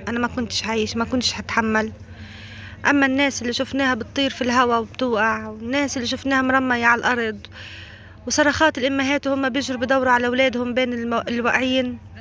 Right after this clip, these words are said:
في حياتنا مش حننسى المناظر هذه، في حياتنا، في حياتنا مش حننساها. والله العظيم ايش بقطع القلب. وانا مستغربه كل اللي بيصير فينا، وين الناس عنا، وين العالم عنا؟ انه معقول لهالدرجه احنا رخاص بالنسبه لهم؟ يعني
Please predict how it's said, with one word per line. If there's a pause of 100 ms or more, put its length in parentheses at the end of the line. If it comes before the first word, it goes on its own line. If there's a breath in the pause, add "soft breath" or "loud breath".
(480)
في
حياتنا
مش
حننسى
المناظر
هذه،
في
حياتنا،
في
حياتنا
مش
حننساها. (640 loud breath)
والله
العظيم
ايش
بقطع
القلب. (480 loud breath)
وانا
مستغربه
كل
اللي
بيصير
فينا،
وين
الناس
عنا، (220)
وين
العالم
عنا؟ (520 loud breath)
انه
معقول
لهالدرجه
احنا (840 loud breath)
رخاص
بالنسبه
لهم؟
يعني